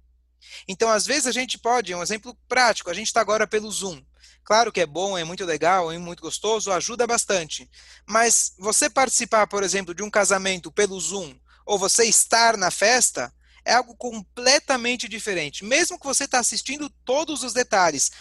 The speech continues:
até parece que você tá lá, mas o sentimento é algo completamente diferente.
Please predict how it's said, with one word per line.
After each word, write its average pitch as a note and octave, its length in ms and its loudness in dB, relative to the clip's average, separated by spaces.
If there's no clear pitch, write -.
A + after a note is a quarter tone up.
até C4+ 360 2
parece B3 440 2
que - 60 -6
você G#3+ 120 -2
tá G3+ 120 0
lá, C#3+ 260 2
mas F3 220 2
o F#3+ 180 -8
sentimento G#3 840 -4
é F#3 60 0
algo F#3+ 220 0
completamente F3 760 -6
diferente. C#3+ 560 -12